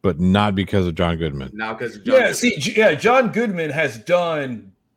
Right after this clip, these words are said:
Speaker 3: not many bad movies. He's done bad movies before, but it's never like his performance was bad. He, he has never
Speaker 1: That,
Speaker 3: drunk
Speaker 1: yeah,
Speaker 3: down.
Speaker 1: right.
Speaker 2: Yeah.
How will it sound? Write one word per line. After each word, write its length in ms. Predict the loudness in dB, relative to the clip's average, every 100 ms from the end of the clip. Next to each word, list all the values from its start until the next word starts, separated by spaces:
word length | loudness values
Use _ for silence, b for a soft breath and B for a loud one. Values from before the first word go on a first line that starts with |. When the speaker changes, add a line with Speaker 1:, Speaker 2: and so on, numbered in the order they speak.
| _ _ -6
Speaker 3:
not 300 | 0 0 -2
many 260 | -6 -6 -4
bad 280 | -2 -2 -4
movies. 160 | -6
He's 180 | -6 -4
done 200 | -4 -2
bad 260 | -2 -2 -4
movies 180 | -6
before, 360 | -8 -8 -6 -4
but 140 | -4
it's 160 | -4 -6
never 540 | -8 -2 0 0 -2
like 560 | -2 0 0 0 -4 -10 b b b
his 200 | -8 -6
performance 600 | -12 -2 0 0 -4 -10
was 120 | -12
bad. 280 | -10 -10 -8
He, 180 | -6
he 360 | -6 -6 -2 2
has 200 | 0 -2
never 320 | -4 -2 2
Speaker 1:
That, 140 | 4 6
Speaker 3:
drunk 160 | 6
Speaker 1:
yeah, 180 | 6 4
Speaker 3:
down. 140 | 2 4
Speaker 1:
right. 220 | 4 2
Speaker 2:
Yeah. 260 | 0 -4